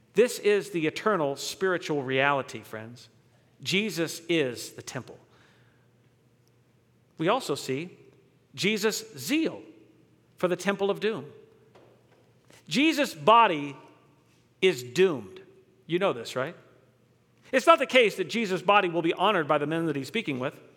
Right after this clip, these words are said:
In two years' time, they will hate Jesus so much, they will arrest him,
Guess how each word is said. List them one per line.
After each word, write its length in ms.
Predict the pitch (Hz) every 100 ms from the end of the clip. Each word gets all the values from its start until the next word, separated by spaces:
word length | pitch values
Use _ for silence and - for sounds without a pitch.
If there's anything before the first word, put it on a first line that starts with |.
| _ _ - -
In 160 | 262 202
two 160 | 320
years' 260 | 320 269 -
time, 400 | 269 233 202 165
they 160 | 240
will 180 | 254 214
hate 320 | 160 294 277
Jesus 380 | 196 233 196 185
so 160 | - 311
much, 320 | 170 170 - - - -
they 100 | 165
will 140 | 160 147
arrest 300 | 170 233 302
him, 220 | 320